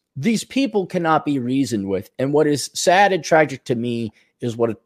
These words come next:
testament and statement that is to the average hum-, well, not maybe average, but that they're so easily brainwashed, that they're so easily duped, that they're so easily programmed to not think. And now it's incumbent upon people to protect themselves.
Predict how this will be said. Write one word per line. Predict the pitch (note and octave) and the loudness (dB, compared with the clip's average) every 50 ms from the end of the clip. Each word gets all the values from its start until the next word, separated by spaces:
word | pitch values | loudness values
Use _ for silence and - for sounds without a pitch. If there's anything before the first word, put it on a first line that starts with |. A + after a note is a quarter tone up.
| - | -8
testament | - F3 D#3+ D#3 - D#3 D3+ C#3+ A#2+ | -4 -2 -2 -2 -4 -4 -4 -4 -4
and | A#2 - | -4 -8
statement | - - - C3 B2+ - B2 A2+ G#2 - | -8 -4 -2 -2 -2 -2 -2 -4 -2 -2
that | A2+ A2 G2+ G#2+ | -2 -2 0 0
is | G2+ G2 G2 - - _ _ _ _ _ _ _ | -2 -2 -2 -4 -8 _ _ _ _ _ _ _
to | - - C3 | 0 0 2
the | B2 C3+ - - | 2 2 0 2
average | - C#3+ C#3+ D3 D3+ C#3+ D3 C#3+ B2 - - _ - - | 4 4 6 6 6 6 4 4 2 -2 -12 _ -12 -4
hum-, | - C3 B2+ A#2 | -2 -2 0 0
well, | - D3+ F3 | 0 0 2
not | F3 D#3+ D3+ C#3 | 2 2 2 2
maybe | C#3 C#3 C3 B2 - - | 2 2 2 0 0 2
average, | B2 A#2+ A#2+ B2 A#2 A2+ G#2 - | 2 4 4 4 4 2 0 2
but | - B2+ A#2 - | 0 0 2 4
that | B2+ A#2 | 2 2
they're | - C3 | 2 -2
so | A#2 - - F3+ E3 - | -2 2 2 2 2 2
easily | - C3 C#3 D#3 D3+ C#3 D3+ C#3 A#2 | -2 -2 0 0 0 0 0 -4 -4
brainwashed, | G2 - G2+ F#2+ G2+ G2+ G#2 A2 A#2 A2+ A#2 A#2+ A#2+ A#2+ A#2+ - - _ - _ _ _ _ _ _ _ | -4 -6 -4 -2 -2 0 0 0 2 4 4 6 6 4 2 -2 -6 _ -20 _ _ _ _ _ _ _
that | - C#3 C3+ | -6 -4 -2
they're | C#3+ C3+ | -2 0
so | - F3 D#3+ D3 | 2 2 2 2
easily | C3 C#3+ C#3+ C3 B2 B2 A#2+ A2+ G2+ | 2 -2 -4 -4 -4 -4 -4 -6 -6
duped, | - - G#2 G2+ G#2 G#2+ G#2 - - - _ _ _ _ _ _ - | -8 -6 -2 -2 -2 -2 -2 -6 -18 -20 _ _ _ _ _ _ -2
that | - B2 B2+ | -2 0 0
they're | C#3+ | 0
so | C3+ - - D#3+ D#3+ | 0 2 4 4 4
easily | C#3+ D3 C#3+ C3 B2+ A#2+ A#2 | 4 0 -2 -2 -2 -2 -2
programmed | G#2+ - - - A#2 A2+ A2+ G#2+ A2 A#2 A2 G#2+ G#2 G#2 G#2 - _ _ _ - | -4 -6 -2 2 4 4 4 4 2 0 2 2 2 0 -2 -6 _ _ _ -8
to | - C#3+ | -4 -2
not | B2 G#2 G#2 G2 F#2+ F#2 - - | 0 0 0 0 -2 -2 -6 -14
think. | - - G#2+ F2+ D#2+ - - - - _ _ _ _ _ _ _ _ _ - | -12 -10 -10 -10 -10 -12 -18 -20 -20 _ _ _ _ _ _ _ _ _ -2
And | C3+ C3+ C#3 C#3+ D#3 | 0 0 2 4 4
now | F3+ A3 A3+ G#3 F3+ E3+ D#3+ D3+ D3+ - | 6 6 6 8 8 8 8 8 6 4
it's | - D3+ - - | 2 -2 -2 -2
incumbent | C#3+ - F3+ G3 G#3+ A3+ G#3 | -4 0 0 2 2 2 2
upon | F#3 F3 E3+ E3 D#3 | 2 2 2 2 0
people | - - D#3+ D3 C3 - B2+ A#2+ A#2 | -2 0 -2 0 0 2 2 2 2
to | - - | 0 -2
protect | G#2 - A#2 - - E3 E3+ E3+ - | -10 -12 -10 -2 0 0 0 0 -2
themselves. | C#3 B2+ A#2+ - - D3+ C3 A#2+ A#2 G#2+ | -6 -6 -6 -2 0 4 4 4 4 2